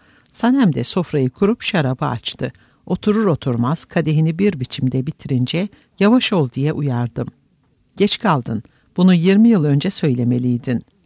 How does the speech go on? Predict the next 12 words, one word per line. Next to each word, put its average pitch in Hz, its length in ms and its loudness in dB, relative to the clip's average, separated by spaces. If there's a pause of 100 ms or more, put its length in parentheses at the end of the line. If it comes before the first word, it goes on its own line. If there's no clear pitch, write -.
(540)
Kadehini 226 520 4
yeniden 135 420 2
doldururken, 143 800 -4 (160)
"Hızlı 214 300 0
yaşadık," 151 520 -2
diye 143 140 0
homurdandı. 127 760 -2 (320)
O 196 120 4
yüzden 131 460 2
de 208 100 -2
çabuk - 380 -6
yaşlandık. 120 640 -6